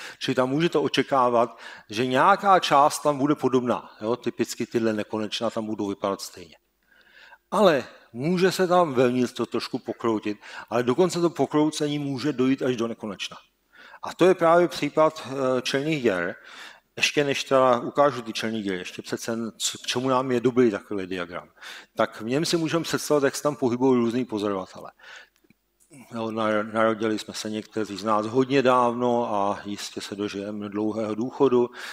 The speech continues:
tak to znamená, že žijete z minus nekonečna do plus nekonečna. Jo,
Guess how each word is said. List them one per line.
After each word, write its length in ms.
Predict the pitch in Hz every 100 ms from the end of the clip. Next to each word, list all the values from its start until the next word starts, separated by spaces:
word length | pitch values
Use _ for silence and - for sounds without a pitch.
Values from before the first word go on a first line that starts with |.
| - -
tak 300 | 104 - -
to 100 | 117
znamená, 380 | 110 113 117 113
že 160 | 101 104
žijete 340 | 110 117 107
z 80 | 95
minus 360 | 120 127 120
nekonečna 680 | 123 117 113 110 - 113 107
do 120 | 98
plus 300 | 92 101 -
nekonečna. 540 | 117 - 104 95 - 80 _ _ _ _ - - - - _ _
Jo, 200 | 98 127